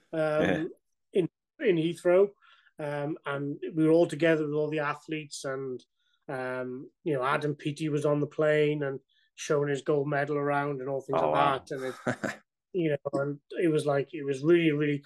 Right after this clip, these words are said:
Speaker 1: cool to be with all the other athletes and all the other coaches. And,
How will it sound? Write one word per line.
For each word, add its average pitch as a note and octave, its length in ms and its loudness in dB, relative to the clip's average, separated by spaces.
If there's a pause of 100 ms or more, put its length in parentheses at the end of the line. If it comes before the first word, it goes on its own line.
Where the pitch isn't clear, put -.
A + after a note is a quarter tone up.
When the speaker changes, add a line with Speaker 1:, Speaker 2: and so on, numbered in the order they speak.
Speaker 1:
cool D3 460 2 (440)
to - 80 -14
be D3+ 160 -4
with C#3+ 160 -4
all C#3+ 160 2
the C#3+ 100 2
other C#3 140 -4
athletes C#3 440 -8
and D3+ 80 -2
all C#3+ 80 2
the C#3 80 0
other C3 120 -4
coaches. C#3 640 -2
And, B2+ 300 -6